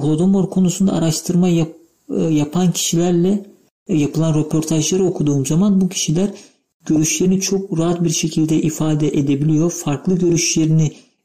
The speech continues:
e, söyleyebiliyor. Yani, e, Holodomor konusu rahat bir şekilde tartışılıyor,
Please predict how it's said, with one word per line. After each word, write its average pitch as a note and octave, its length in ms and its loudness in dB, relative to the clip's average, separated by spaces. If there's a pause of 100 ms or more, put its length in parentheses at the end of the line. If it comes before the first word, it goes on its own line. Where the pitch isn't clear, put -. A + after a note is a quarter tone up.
e, D3 160 2
söyleyebiliyor. C#3+ 1080 0 (560)
Yani, D#3+ 300 2
e, E3 360 -2
Holodomor D#3+ 760 0 (320)
konusu E3+ 640 0 (500)
rahat F#3 280 0
bir D3+ 140 2
şekilde D#3 680 -2
tartışılıyor, E3 840 -2